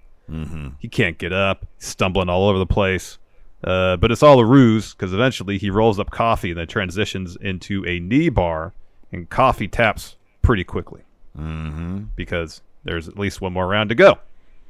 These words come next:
Speaker 2: So tor-, and we go to round five. Dar puts on a knee bar, look like, uh, like, forty-five seconds left in the round.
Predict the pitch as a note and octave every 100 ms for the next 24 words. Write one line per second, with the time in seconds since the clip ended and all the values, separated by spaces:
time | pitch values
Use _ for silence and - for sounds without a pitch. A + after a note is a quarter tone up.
0 | - - G2+ - C3 B2 - G#2 A2 G#2
1 | A#2+ A2+ A#2 G#2 A#2 A2 A2 G2+ - -
2 | A2 G#2+ - - G#2 F#2 G#2 A2 G#2 G2+
3 | G2+ F#2 - G2 G2 G2 G#2 G#2 G2 G2
4 | - A2 G2+ A2 F#2+ - F#2+ E2 - F#2
5 | - E2+ E2+ F#2+ F#2 F2+